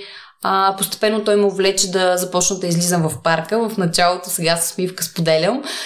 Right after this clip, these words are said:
че това беше спасение да прекараме някакво време заедно, без децата, нали? Защото когато децата са малки, те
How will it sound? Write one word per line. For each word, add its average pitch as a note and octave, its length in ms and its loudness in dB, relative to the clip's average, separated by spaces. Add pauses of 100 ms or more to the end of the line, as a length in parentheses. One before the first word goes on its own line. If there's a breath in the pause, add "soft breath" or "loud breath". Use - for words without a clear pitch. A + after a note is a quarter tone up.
(200 loud breath)
че C4 160 0
това B3+ 180 4
беше A3 380 2
спасение G#3 640 2
да D4+ 140 -4
прекараме G#3 480 2
някакво G3 440 0
време F3 320 2
заедно, F#3 480 0
без F3 180 2
децата, E3 440 -2
нали? G#3 220 0
Защото G#3 380 0
когато G3 380 -2
децата F#3 420 -2
са - 140 0
малки, G3 460 0
те F#3+ 320 0